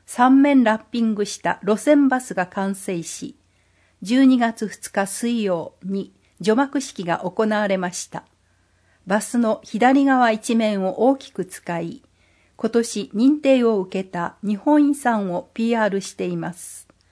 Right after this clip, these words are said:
右側には猿岩、筒木浜、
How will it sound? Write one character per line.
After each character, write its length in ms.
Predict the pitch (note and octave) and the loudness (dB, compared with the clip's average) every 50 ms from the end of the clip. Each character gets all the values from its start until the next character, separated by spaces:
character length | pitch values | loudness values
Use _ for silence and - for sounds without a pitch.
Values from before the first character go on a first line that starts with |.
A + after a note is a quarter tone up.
| _ _ _ _ _ _ _ _ _ _ _ | _ _ _ _ _ _ _ _ _ _ _
右 280 | - G#3+ A3+ A#3+ B3+ A#3 | -2 0 2 2 2 4
側 300 | A#3+ A#3 A3+ A3 G#3 G#3 | 4 4 4 4 4 2
に 120 | G3 F#3+ F#3 | 0 0 0
は 160 | F#3 F#3 - | -2 -2 -4
猿 340 | - - - G#3+ G#3 G3 A3 | -6 -4 -2 -2 0 0 -2
岩、 360 | A3 G#3+ G3 F#3 F#3 - - _ _ _ | -2 -2 -2 -4 -4 -6 -6 _ _ _
筒 300 | - - - - A#3 A3+ | -16 -16 -10 -10 -10 -8
木 160 | - A#3 G#3+ | -6 -8 -8
浜、 420 | - - G3 F#3 F#3 F3+ - - | -6 -6 -6 -6 -4 -6 -8 -10